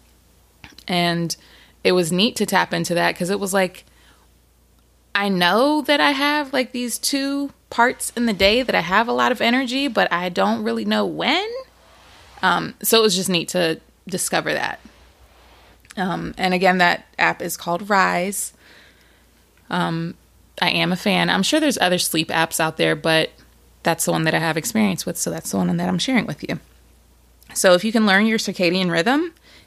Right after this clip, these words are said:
and how to work with that, then <sighs> listen,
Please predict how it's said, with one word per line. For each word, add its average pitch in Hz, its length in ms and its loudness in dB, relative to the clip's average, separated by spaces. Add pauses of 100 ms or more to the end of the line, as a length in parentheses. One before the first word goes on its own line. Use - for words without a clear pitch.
(120)
and 175 120 -2
how 180 320 4
to 185 800 -4 (180)
work 170 360 2
with 262 160 0
that, 294 340 2 (200)
then 156 420 0 (640)
<sighs> - 160 -6 (320)
listen, - 460 -6